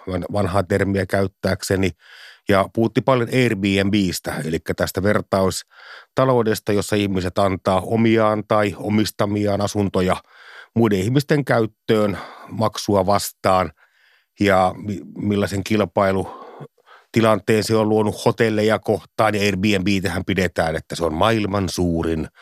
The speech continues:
hotelliketju tai majoitusketju, niin he on törmänneet mielenkiintoiseen ja aika vastenmieliseenkin digiongelmaan ihan tässä viime aikoina. Elikkä on paljastunut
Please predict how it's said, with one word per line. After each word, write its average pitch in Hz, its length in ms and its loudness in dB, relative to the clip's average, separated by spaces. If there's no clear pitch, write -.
hotelliketju 90 880 0
tai 85 220 0
majoitusketju, 87 840 -2
niin 120 100 4
he 185 60 8
on 233 140 4
törmänneet 156 640 2
mielenkiintoiseen 101 1080 0
ja - 380 -10
aika 127 180 0
vastenmieliseenkin 95 1200 0
digiongelmaan 95 1120 0
ihan 85 340 -4
tässä 90 320 -4
viime 98 320 0
aikoina. 92 560 0
Elikkä 95 300 -2
on 127 120 0
paljastunut 98 720 0